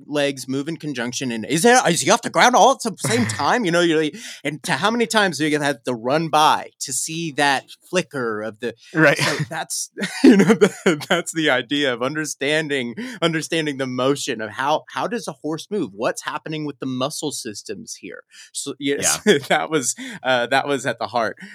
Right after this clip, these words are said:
Speaker 1: of some of this. <laughs>
Speaker 2: Yeah, exactly. So that's, it's a, it's a natural curiosity. And as the technology develops, Muybridge comes in eighteen seventy-three.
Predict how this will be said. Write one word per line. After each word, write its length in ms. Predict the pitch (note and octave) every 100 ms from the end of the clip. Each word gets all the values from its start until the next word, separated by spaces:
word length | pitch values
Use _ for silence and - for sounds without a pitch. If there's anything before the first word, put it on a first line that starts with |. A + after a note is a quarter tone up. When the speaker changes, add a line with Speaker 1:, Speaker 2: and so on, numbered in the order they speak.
| F3
Speaker 1:
of 100 | B2+
some 200 | - B2
of 140 | G#2+ -
this. 420 | A2 - - - - -
<laughs> 120 | G3+ - - _
Speaker 2:
Yeah, 180 | - A2
exactly. 640 | G#2+ B2+ A2+ G2+ A2 F2+ F#2
So 160 | D3
that's, 360 | C3+ D3+ - - - _ _
it's 200 | B2 A2+
a, 160 | A2 G#2
it's 120 | G#2
a 40 | A2+
natural 420 | A#2 B2+ B2+ A#2
curiosity. 1080 | - B2 G#2 G#2 A2 A2 - G2 F#2 F2+ E2+ _ _ _ -
And 440 | A2+ G#2+ G2+ F#2 _ _ -
as 240 | B2 C3
the 80 | C3
technology 640 | - A#2+ A#2+ A#2 A#2 G#2+ G#2
develops, 680 | G2 A2+ A2+ G2+ - - -
Muybridge 520 | C#3+ G3 D#3 A#2 F#2+
comes 280 | - A#2+ A2
in 220 | A2+ G#2 -
eighteen 380 | C3+ D3+ C#3+ A#2+
seventy-three. 1080 | - B2 A2 G#2 F#2+ - G2 G2+ D2+ D2